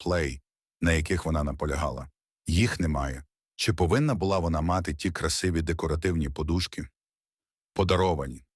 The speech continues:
Її одяг та особисті речі, які вона залишила. Я ретельно запакував їх усі. Але тут я став діяти стратегічно. Замість того, щоб просто відвести її речі до будинку її матері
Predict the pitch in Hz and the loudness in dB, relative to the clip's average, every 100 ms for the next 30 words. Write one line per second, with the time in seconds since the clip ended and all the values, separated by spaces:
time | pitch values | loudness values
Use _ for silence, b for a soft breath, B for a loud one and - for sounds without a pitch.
0 | - 85 98 98 110 95 107 98 78 - | -4 2 4 4 2 0 0 0 -2 -2
1 | 87 80 90 87 87 - 73 92 92 80 | 0 0 -2 -2 -2 -2 -2 -2 -2 -4
2 | 78 76 82 78 73 80 73 65 - 64 | -4 -2 -2 -2 -2 -2 -4 -4 -6 -6
3 | 60 - 90 87 80 98 92 78 80 80 | -10 -2 0 0 2 0 0 0 -2 -2
4 | 80 82 78 71 65 - - - 60 - | -2 0 0 -2 -4 -6 -8 -6 -8 -10
5 | _ _ _ _ _ - 92 98 90 165 | _ _ _ _ _ 0 2 4 4 2
6 | 165 113 - 107 95 113 98 90 - 90 | 2 0 0 -2 0 0 0 -2 -4 -2
7 | 82 90 92 78 - - - 82 98 101 | -2 0 0 -2 -6 -12 -8 0 2 2
8 | - - 113 95 - 82 - 110 95 90 | 0 0 2 2 0 -4 0 -2 0 0
9 | 90 80 95 92 - 82 80 80 90 - | 0 2 0 0 -2 0 2 2 0 -2
10 | 82 80 82 87 80 87 78 73 82 87 | -4 -2 0 0 0 -2 0 0 -2 -2
11 | 92 92 | -2 -4